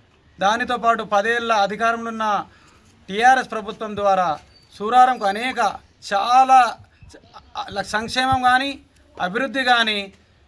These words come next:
దానితో పాటు ప్రేమ ఆప్యాయతలతో కలిసిమెలిసి సూరారం గ్రామ ప్రజలకు ఎల్లప్పుడూ అందుబాటులో ఉన్న ప్రతి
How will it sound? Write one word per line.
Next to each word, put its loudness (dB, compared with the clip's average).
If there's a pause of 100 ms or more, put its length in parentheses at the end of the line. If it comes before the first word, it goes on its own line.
(240)
దానితో -2
పాటు -2 (340)
ప్రేమ -2
ఆప్యాయతలతో -2
కలిసిమెలిసి -8 (400)
సూరారం 2
గ్రామ -2
ప్రజలకు -6
ఎల్లప్పుడూ -4
అందుబాటులో -2
ఉన్న -8 (680)
ప్రతి -2